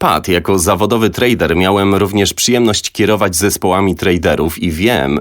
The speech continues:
e, że jest wiele różnych dróg do osiągnięcia sukcesu w tym fachu. Spodziewam się, że tak samo jest w tenisie.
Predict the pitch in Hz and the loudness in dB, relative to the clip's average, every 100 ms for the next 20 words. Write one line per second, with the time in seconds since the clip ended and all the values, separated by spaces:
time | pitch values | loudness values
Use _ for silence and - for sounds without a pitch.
0 | - 82 80 87 87 87 - 87 101 127 | -4 -2 -2 0 0 0 -2 -2 0 0
1 | - 104 98 92 78 123 92 76 78 - | 0 0 0 -2 0 -2 -2 -2 -2 0
2 | 87 78 90 90 85 87 - - 95 - | 0 0 0 0 -2 -4 -6 -4 -2 -2
3 | 64 - 78 - 71 - - - _ - | -6 -4 -2 -2 -4 -6 -8 -10 _ -20
4 | - - - - - - - 123 170 131 | -20 -20 -18 -18 -6 -4 -2 -2 0 0
5 | 113 - 113 113 - 98 - 110 104 82 | 0 0 0 0 0 -2 -2 0 0 0
6 | 69 - - - 90 80 - - | 0 -2 -4 -2 0 0 -4 -6